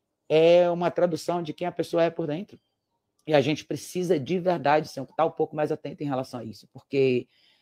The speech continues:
nós, como profissionais, precisamos poder ter olhos pra enxergar isso aí.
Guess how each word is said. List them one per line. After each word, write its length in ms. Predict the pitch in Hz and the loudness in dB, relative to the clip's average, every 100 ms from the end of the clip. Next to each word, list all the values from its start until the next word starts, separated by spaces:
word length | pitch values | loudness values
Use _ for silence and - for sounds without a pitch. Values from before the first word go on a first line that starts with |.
| _ | _
nós, 420 | 131 147 165 196 - | -2 4 6 6 2
como 220 | 175 156 | -4 -6
profissionais, 580 | 151 - 139 120 117 - | -10 -8 -6 -6 -6 -10
precisamos 540 | 156 - 123 139 156 | -16 -14 -8 -8 -6
poder 320 | 156 113 127 | -4 -2 -4
ter 160 | 131 147 | -2 -2
olhos 520 | - 127 151 165 143 | 2 4 4 2 -2
pra 160 | - 131 | -6 -8
enxergar 420 | - 131 120 113 | -8 -10 -6 -6
isso 180 | 120 113 | -8 -12
aí. 160 | 117 | -14